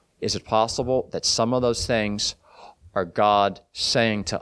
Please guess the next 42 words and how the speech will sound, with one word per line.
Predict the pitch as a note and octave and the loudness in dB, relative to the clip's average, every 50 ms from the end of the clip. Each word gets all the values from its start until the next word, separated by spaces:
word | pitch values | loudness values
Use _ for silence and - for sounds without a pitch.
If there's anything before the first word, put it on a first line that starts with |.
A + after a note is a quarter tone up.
| - | -2
us, | F#2+ F#2+ E2 - - - - - - - _ _ _ _ _ - _ _ _ _ _ _ _ _ _ - | 0 0 0 0 -2 -4 -4 -6 -8 -12 _ _ _ _ _ -20 _ _ _ _ _ _ _ _ _ -4
"Take | - - B2+ B2+ B2+ - - _ | -2 2 2 2 2 0 -4 _
this | - C3 A#2 - - | -2 -2 0 2 2
opportunity, | B2+ A#2+ A2 - A2+ - - - A#2+ A#2 A2 G#2 F2+ F2 E2 C#2 - _ _ _ _ _ _ _ _ | 2 0 0 -2 -6 -8 -4 -4 -2 -2 -2 -2 -2 -4 -4 -6 -8 _ _ _ _ _ _ _ _
show | - - - - - - B2+ A2+ A2 G#2 | -6 -4 -2 0 2 2 4 4 4 2
me. | F#2 E2 C#2 B1 A1 - - _ _ _ _ _ _ _ _ _ _ _ _ _ | 0 -2 -6 -8 -8 -12 -20 _ _ _ _ _ _ _ _ _ _ _ _ _
Show | - - - - - - - A#2+ A#2+ C3 | -6 -4 -2 -2 -2 0 2 2 2 4
me | C3 B2+ B2+ B2 | 4 2 2 2
that | A2+ A2+ A2 - - | 0 0 -2 -4 -6
you | A#2+ | -4
believe | G#2 A2 G#2+ G2+ G2 F#2 F2+ E2+ | -2 0 0 2 2 0 0 -2
in | F#2 E2+ D#2+ C#2+ | -4 -6 -6 -6
me." | B1+ G#1 G1+ - - _ _ _ - - - - - | -8 -10 -12 -14 -20 _ _ _ -20 -20 -20 -14 -8
And | - G2+ F#2 | -6 -4 -2
maybe | F#2 G#2 B2 C#3+ C#3+ E3+ | 0 2 2 2 2 2
it's | E3 - | 0 0
show, | - F3 E3+ E3 F3 | 2 4 4 4 4
that, | D#3 - - - A#2 A#2+ - | 4 2 -2 -2 -2 -4 -2
show | - - D#3 D#3 | 2 2 2 2
me | D#3+ D#3 | 2 2
that | D3+ D3+ - | 0 0 -2
you | D#3 | -2
believe | C3+ D3+ D#3 D#3 C#3+ C#3+ | 0 2 2 2 2 2
in | C#3+ | 0
me | D3 D3 | 0 2
by | C#3 C3+ C3 | 2 2 0
coming | - - D3+ D3 C#3+ C#3+ C#3 C3 | 0 -2 -2 -2 0 0 0 0
and | A#2+ A2+ G2+ F#2+ | 0 -2 -2 0
begging | G#2 A#2+ B2+ C3 B2 B2+ A#2 A2 G2 | 2 2 2 2 2 0 0 0 0
me. | F2 D#2 C2+ B1+ - _ _ _ _ _ _ _ _ _ _ - _ _ - | -2 -4 -4 -8 -12 _ _ _ _ _ _ _ _ _ _ -20 _ _ -4
You're | A2 A2+ G#2 F2+ - _ _ _ _ - | -2 -2 -2 -2 -6 _ _ _ _ 2
begging | C#3 C3+ C#3+ C3+ C#3+ C3+ B2 A#2 | 4 4 4 4 2 2 2 2
me | G#2+ F#2+ | 2 0
for | E2+ - A#2 A2 | 0 0 0 2
whatever | A2 A2+ A#2 A#2+ B2 A2+ B2 | 4 4 4 4 4 4 2
it | A#2 | 0
is | A#2+ A#2 - | 0 -2 -2
that | - B2 G#2+ - | -4 -6 -6 -4
you | B2 | -2
want | A2 A2+ A2+ A2+ - - | 0 2 2 0 0 -2
so | - - C3 A#2 | -2 0 0 0
badly. | G2 A#2 A#2 A2+ A2 G2 F2+ D#2 D2+ | 2 2 4 4 2 2 0 -4 -8